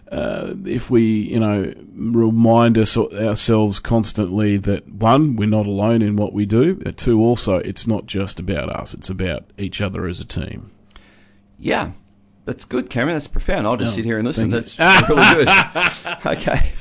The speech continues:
Speaker 1: Well, that's what I got out of that song, so I
Speaker 2: Good.
Speaker 1: thought it was
Speaker 2: No,
Speaker 1: linked
Speaker 2: no,
Speaker 1: in.
Speaker 2: as I said to you off air, I thought, "Oh, that's a
Speaker 1: Yeah.
Speaker 2: really appropriate song."
Speaker 1: Yeah.
Speaker 2: Very well done. Okay, he-, here's, here's something about team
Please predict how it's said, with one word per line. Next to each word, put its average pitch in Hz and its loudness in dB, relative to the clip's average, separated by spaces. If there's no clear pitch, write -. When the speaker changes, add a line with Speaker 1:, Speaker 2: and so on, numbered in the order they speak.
Speaker 1:
Well, 214 2
that's 190 2
what 196 4
I 185 6
got 175 6
out 165 8
of 156 6
that 151 4
song, 135 6
so 131 2
I 131 6
Speaker 2:
Good. 127 8
Speaker 1:
thought 123 6
it 120 4
was 113 4
Speaker 2:
No, 123 4
Speaker 1:
linked 117 6
Speaker 2:
no, 95 6
Speaker 1:
in. 143 2
Speaker 2:
as 143 2
I 120 -2
said 143 -2
to 127 -4
you - -4
off - -4
air, - 0
I 113 2
thought, 107 -8
"Oh, - -2
that's 123 -2
a 127 -6
Speaker 1:
Yeah. 104 -4
Speaker 2:
really 92 -2
appropriate 101 -4
song." 143 -4
Speaker 1:
Yeah. 120 -8
Speaker 2:
Very 101 -6
well 110 -4
done. 127 -6
Okay, 160 0
he-, 185 -4
here's, 233 -4
here's 180 -8
something 139 -2
about 120 0
team 101 -6